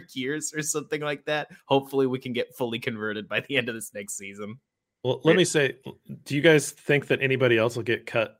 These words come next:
Speaker 2: Big, bigger names that'll get cut or moved before the season?
Speaker 3: Danny Trevathan is the one that makes the most sense. I mean, he just older, injured, uh, and, and, and, and he plays a position that's really not, you, you don't pay that position in this defense. So I think,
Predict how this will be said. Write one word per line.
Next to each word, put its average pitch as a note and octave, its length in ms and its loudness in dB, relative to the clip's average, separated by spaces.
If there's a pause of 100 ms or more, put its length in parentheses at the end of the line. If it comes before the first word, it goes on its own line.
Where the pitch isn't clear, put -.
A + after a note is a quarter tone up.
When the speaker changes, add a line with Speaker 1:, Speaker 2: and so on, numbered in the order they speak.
(120)
Speaker 2:
Big, A2+ 260 4
bigger B2+ 300 4
names A#2 340 0
that'll G#2+ 140 -8
get A2 180 -6
cut A2 240 -4
or G2+ 60 -6
moved G#2 320 -6
before G2+ 560 -6 (800)
the A#2 60 -6
season? G#2+ 400 -10 (360)
Speaker 3:
Danny D3+ 260 6
Trevathan G#2+ 520 0
is F#2+ 120 -6
the G#2+ 100 -2
one G2+ 180 -6
that F#2 120 -6
makes F#2 220 -10
the A2 60 -12
most F#2+ 260 -6
sense. F#2 320 -8
I G2+ 40 -6
mean, G2 120 -8
he G#2+ 60 -6
just G#2 400 -2 (400)
older, A#2 640 8 (160)
injured, A#2 720 0 (240)
uh, F#2+ 220 -2
and, B2+ 140 -4
and, G#2+ 160 -6 (220)
and, G#2+ 260 -4
and G#2 260 -4
he G#2 100 0
plays C3 200 8
a A2 40 4
position - 360 4
that's A#2 200 4
really C#3+ 140 4
not, A#2+ 280 6
you, C3 140 -2
you C3+ 80 0
don't C#3 180 4
pay C#3+ 200 2
that A#2+ 200 6
position - 320 -4
in G#2 80 -4
this F#2+ 160 -6
defense. G2+ 400 -6
So G2 80 -2
I F#2 60 0
think, G#2 400 -6